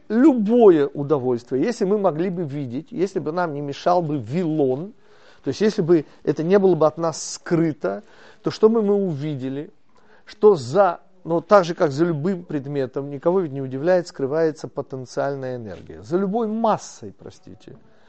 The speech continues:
скрывается энергия, информация. Но мы щас про энергию. Вот так же и за любым удовольствием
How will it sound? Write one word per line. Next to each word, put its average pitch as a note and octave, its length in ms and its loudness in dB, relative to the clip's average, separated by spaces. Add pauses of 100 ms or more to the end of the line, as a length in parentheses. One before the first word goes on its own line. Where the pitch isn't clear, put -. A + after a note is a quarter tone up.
(160)
скрывается G3 680 0 (100)
энергия, D#3 1080 -4
информация. G#3 840 -4 (400)
Но F#3+ 100 -2
мы C4 100 0
щас - 300 -4 (160)
про E3+ 200 2
энергию. A2+ 560 -8 (560)
Вот F3+ 260 0
так A#3+ 260 4
же G#3 120 -4
и G#3 200 -4
за E3 220 6
любым E3+ 640 0
удовольствием F#3 920 -2